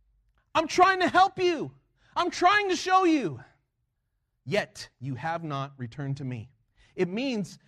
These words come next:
that they were rebelling against God's holy standards. They were unrepentant. This is the worst thing that can happen to any believer. When God shows you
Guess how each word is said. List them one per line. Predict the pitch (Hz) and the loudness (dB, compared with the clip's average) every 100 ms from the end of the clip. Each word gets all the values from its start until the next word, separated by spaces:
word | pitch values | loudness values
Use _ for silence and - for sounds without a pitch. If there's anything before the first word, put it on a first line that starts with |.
| _ _ | _ _
that | 208 170 | -4 0
they | 214 294 | 0 0
were | 240 240 240 | 0 0 0
rebelling | 196 214 135 202 262 202 180 190 | -4 -4 -2 -2 -2 -4 -8 -8
against | 170 165 202 196 - | -8 -6 -8 -10 -6
God's | 165 170 170 | -2 -2 -6
holy | - 175 175 180 | -10 -6 -6 -8
standards. | - 185 185 135 127 - _ _ - | -8 -8 -6 -6 -8 -10 _ _ -10
They | 170 214 247 | -4 -4 -4
were | 175 170 170 170 - | -4 -2 -2 -6 -6
unrepentant. | 190 202 190 190 214 208 196 151 - - _ _ _ _ _ _ _ _ _ _ _ _ _ _ | -6 -4 -6 -6 -6 -6 -6 -8 -14 -20 _ _ _ _ _ _ _ _ _ _ _ _ _ _
This | 208 226 | -10 -8
is | 190 | -6
the | 170 | -2
worst | 196 226 | -2 -4
thing | 240 196 | -8 -8
that | 156 | -8
can | 185 | -8
happen | 175 165 143 | -10 -10 -10
to | 139 | -8
any | 139 143 | -10 -8
believer. | 139 123 101 _ _ _ _ _ _ _ _ _ _ _ _ | -8 -10 -14 _ _ _ _ _ _ _ _ _ _ _ _
When | 143 135 | -10 -4
God | 175 196 | -2 -2
shows | - 247 269 247 | -4 -4 -4 -4
you | 156 135 202 | -4 -6 -8